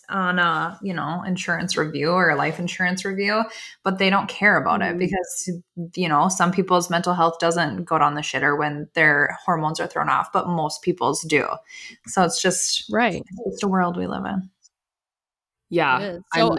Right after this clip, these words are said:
Speaker 2: I have to say, if you're having troubles finding someone testing your hormones, keep looking.
Speaker 1: Mm-hmm.
Speaker 2: And Kennedy even suggested when I was doing it, um, an online one that you do, right?
Speaker 1: Yeah, Everlywell is what it's called.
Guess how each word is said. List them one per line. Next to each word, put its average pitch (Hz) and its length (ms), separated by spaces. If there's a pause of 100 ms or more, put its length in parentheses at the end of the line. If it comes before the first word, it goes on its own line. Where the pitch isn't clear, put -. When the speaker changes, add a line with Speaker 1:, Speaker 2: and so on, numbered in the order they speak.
(100)
Speaker 2:
I 233 100
have 277 120
to 285 80
say, 220 300
if 196 140
you're 208 80
having 220 240
troubles 226 320
finding 196 280
someone 190 480
testing 185 340
your 185 80
hormones, 180 560
keep - 360
looking. 185 400
Speaker 1:
Mm-hmm. 170 100 (280)
Speaker 2:
And 214 180
Kennedy 220 320 (140)
even 220 200
suggested 190 480
when 185 100
I 180 140
was 196 180
doing 175 240
it, 170 200 (100)
um, 180 240
an 180 80
online 190 640
one 220 180
that 220 80
you 220 140
do, 220 260 (220)
right? 175 300
Speaker 1:
Yeah, 180 160 (200)
Everlywell 208 760
is 214 100
what 202 120
it's 196 100
called. 208 320